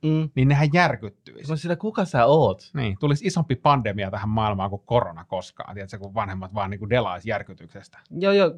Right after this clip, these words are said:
Speaker 1: siis tota, vanhemmat on niinku maapallo ja sä oot niinku kuu. Ei ne näe sun pimeää puolta. Ne
Speaker 2: Ei.
Speaker 1: vaan on silleen, "Mhm. Kato, kun se loistaa, sillä on toi sama pisama tossa." Mutta ei se näe, että mä niinku sieltä takapäin niinku levitän mun persettä ja näytän sitä muille planeetoille, koska mä oon niin slut.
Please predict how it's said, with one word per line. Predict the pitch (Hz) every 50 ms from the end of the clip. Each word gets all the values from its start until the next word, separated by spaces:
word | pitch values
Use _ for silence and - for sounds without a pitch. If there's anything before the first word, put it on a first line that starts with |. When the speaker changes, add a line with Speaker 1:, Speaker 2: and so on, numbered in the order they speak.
| 139 -
Speaker 1:
siis | - 185 160 - _ _
tota, | - 175 175 170
vanhemmat | 185 240 240 202 180 160 156
on | 156
niinku | 156 147 - 147
maapallo | 151 156 165 156 139 - - 113 107 107 98 95 - -
ja | 120 104
sä | 104 143
oot | 127 -
niinku | 117 104 - - 117 107 - -
kuu. | 131 127 113 101 92 82 - _ _ -
Ei | 151 165 175
ne | 202 233
näe | 190 127 110
sun | - - - 104
pimeää | 92 - 113 95 90 92 87 90 -
puolta. | - - - - - - - _ _
Ne | - 120
Speaker 2:
Ei. | 139 156
Speaker 1:
vaan | 160 151 147 139
on | 127 127
silleen, | 117 113 101 98 95 95 95 -
"Mhm. | 104 95 95 104 107 98 98 - _ _ _ _ _ _ _ - 113 - 151 - _ _ - 196 160 151 147 -
Kato, | 160 170 180 151
kun | 123 143
se | 127 135
loistaa, | 135 135 135 127 120 - - 131 104
sillä | 101 123 123
on | 117
toi | - 151 151
sama | 156 - 208 185 175 170 156
pisama | - 165 160 - 160 143 131 135
tossa." | - 139 123 113 - _ - - - -
Mutta | _ - 156
ei | 156
se | 151 156
näe, | 156 147 139 120
että | 113 - -
mä | 110
niinku | 113 110 107 - 107 - _ -
sieltä | - 120 110 - -
takapäin | 117 110 107 107 92 87 - - 87 87 85
niinku | 90 - - - - _ _ _ -
levitän | 107 101 101 101 95 95
mun | 95 95 92
persettä | - 104 98 98 92 _ - 95
ja | 95
näytän | 92 90 87 87 90 87
sitä | 87 - 101
muille | 95 92 90 90 90
planeetoille, | - - 98 95 95 98 - - 104 104 104
koska | - 101 - -
mä | 92
oon | - -
niin | - -
slut. | - - - 120 113 - - - - - - _